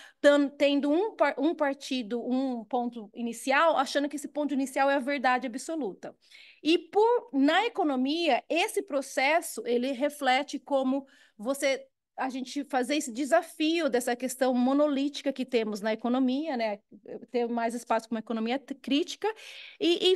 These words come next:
e, e desafiar essa, essa discussão de universalidade, objetividade, neutralidade.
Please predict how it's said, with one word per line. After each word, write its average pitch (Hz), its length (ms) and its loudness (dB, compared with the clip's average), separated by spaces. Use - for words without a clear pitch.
e, 349 160 2
e 359 60 2
desafiar 349 1000 4
essa, 233 640 4
essa 247 180 0
discussão 240 600 0
de 226 320 -2
universalidade, 240 1120 4
objetividade, 226 880 2
neutralidade. 247 720 2